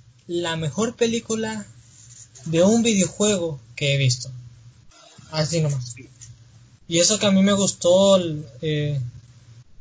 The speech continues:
y eso que a mí me han gustado varias de juegos, pero Sonic, ¿pa' qué decirte? ¿Pa' qué?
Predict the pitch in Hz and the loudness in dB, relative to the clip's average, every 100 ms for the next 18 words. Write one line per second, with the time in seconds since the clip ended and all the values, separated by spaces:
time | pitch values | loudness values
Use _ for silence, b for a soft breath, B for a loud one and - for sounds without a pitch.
0 | - 160 160 208 202 196 202 208 214 214 | -10 -4 -2 0 2 2 2 0 -2 -2
1 | - 196 202 175 214 185 156 151 - - | 0 2 4 4 4 4 2 0 -2 -14
2 | - - 180 202 151 131 - 170 151 143 | -14 2 2 4 0 -2 -4 0 4 4
3 | 131 - - - B B B _ _ - | 2 -6 -20 -20 B B B _ _ -20
4 | _ - - - - 226 214 160 - - | _ -20 -10 -2 2 2 2 -2 -10 -20
5 | _ - - _ _ - _ _ _ _ | _ -20 -20 _ _ -20 _ _ _ _
6 | _ _ - 135 170 170 165 170 139 123 | _ _ -4 -2 2 4 4 2 -2 -4
7 | - - - - - 127 - | -10 -14 -20 -20 -20 -14 -8